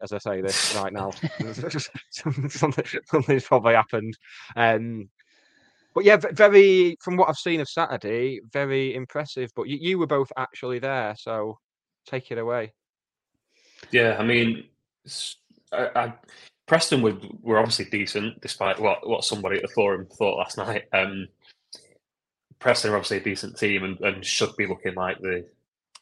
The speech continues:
Speaker 2: you know, the, if not in control of the game, the, you know, the slick and the, the keep the ball well. And, um, I was gonna say create chances. They didn't really create any,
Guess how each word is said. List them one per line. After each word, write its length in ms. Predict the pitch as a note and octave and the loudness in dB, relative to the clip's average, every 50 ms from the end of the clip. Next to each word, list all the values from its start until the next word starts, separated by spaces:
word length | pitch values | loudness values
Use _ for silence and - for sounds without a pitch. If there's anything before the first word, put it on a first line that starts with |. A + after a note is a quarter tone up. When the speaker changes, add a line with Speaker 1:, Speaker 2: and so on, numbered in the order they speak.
| _ | _
Speaker 2:
you 80 | A2+ F#2 | -12 -10
know, 100 | E2 E2 | -10 -8
the, 220 | D#2+ G2 F2+ F2 - - - | -6 -6 -6 -6 -8 -6 -4
if 140 | A#2 G#2+ - | -4 -2 0
not 140 | C3 A#2+ A#2 | 0 0 0
in 80 | A2 | -2
control 300 | F2 G2+ - G#2 F#2+ F#2+ | -4 -4 -4 -2 -2 -2
of 60 | F#2+ F#2 | -4 -4
the 40 | |
game, 320 | F2 G2+ G2 F#2+ F#2 F2+ F2+ | -2 -2 -2 -2 -2 -4 -4
the, 320 | F2+ G2 F#2 F#2+ F#2 E2+ - - _ _ _ _ _ _ _ _ _ _ _ _ _ _ _ _ _ _ _ | -2 0 0 0 0 -2 -6 -12 _ _ _ _ _ _ _ _ _ _ _ _ _ _ _ _ _ _ _
you 100 | - G#2 | -14 -12
know, 80 | F2+ E2+ | -12 -10
the 80 | D#2+ | -6
slick 440 | - - - A2 F2+ E2+ - - - | -4 -2 -2 -2 -2 -4 -6 -12 -12
and 120 | F2+ F#2 | -10 -8
the, 220 | F#2+ F#2+ F#2 F2 - - _ | -6 -6 -8 -8 -10 -14 _
the 60 | - | -18
keep 200 | - - - - | -16 -14 -12 -12
the 60 | G#2 - | -8 -4
ball 260 | - G2 F#2+ F#2+ F#2 | -2 -2 -2 0 0
well. 240 | F#2 F#2 F#2 F#2 F#2 | 0 0 0 -2 -4
And, 240 | F2+ F2+ F2+ F2+ - _ _ _ _ - | -6 -8 -10 -14 -16 _ _ _ _ -14
um, 380 | F2+ E2+ E2+ E2+ F2 F2+ F2+ - _ _ _ _ _ _ _ _ _ _ - | -14 -12 -12 -14 -14 -16 -18 -18 _ _ _ _ _ _ _ _ _ _ -10
I 40 | G2 | -6
was 60 | - | -4
gonna 140 | - A2 - | -2 -2 -2
say 160 | - G2+ - | -2 -4 -4
create 300 | - - F#2 F#2+ - - | -2 -2 -2 -2 -2 -2
chances. 360 | G#2+ G#2 G2+ G2 - A2 - | -2 -2 -4 -4 -6 -10 -8
They 80 | - G#2+ | -6 -4
didn't 160 | A2+ A#2 G#2+ | -4 -2 -2
really 220 | G#2+ G#2 G2 G2 | -2 -2 -2 -4
create 380 | F#2+ - - G#2+ G2 F#2+ G2 - | -6 -4 -2 -2 -2 -2 -2 -4
any, 300 | F#2+ F#2 F#2 F2 F2 - | -6 -6 -6 -8 -10 -12